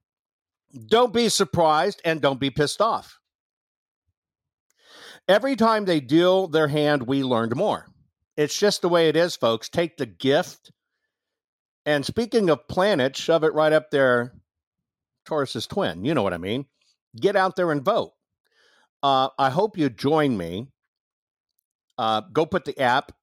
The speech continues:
Yeah, you can take it right off your phone when you're done. But, but I, if you put, do put the app on your phone, just understand my, my podcast is also there and all of my archives. You have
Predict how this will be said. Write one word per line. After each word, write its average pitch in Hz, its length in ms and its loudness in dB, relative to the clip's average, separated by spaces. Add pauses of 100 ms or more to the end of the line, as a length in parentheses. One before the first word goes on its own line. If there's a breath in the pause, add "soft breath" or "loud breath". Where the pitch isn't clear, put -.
(140)
Yeah, 139 140 -2
you 127 120 -4
can 117 80 -6
take 196 160 -2
it 156 60 -2
right 131 180 0
off 120 200 2
your 107 80 -6
phone 120 280 0
when 104 140 -4
you're 98 100 -4
done. 117 280 0
But, 151 220 -2
but 156 160 0
I, 143 200 -2 (480 loud breath)
if 165 100 -2
you 147 80 -4
put, 254 160 -2
do 269 120 2
put 202 180 0
the 160 120 -4
app 156 220 0
on 135 120 -2
your 113 100 0
phone, 123 260 0
just 113 180 -6
understand 131 600 -2
my, 107 200 -2 (120)
my 107 320 -2
podcast 180 600 -2
is 113 140 -6
also 135 320 0
there 147 300 0
and 127 220 -2
all 170 300 2
of 123 120 -4
my 127 240 -2
archives. 127 760 -4 (1500)
You 175 180 2
have 175 680 0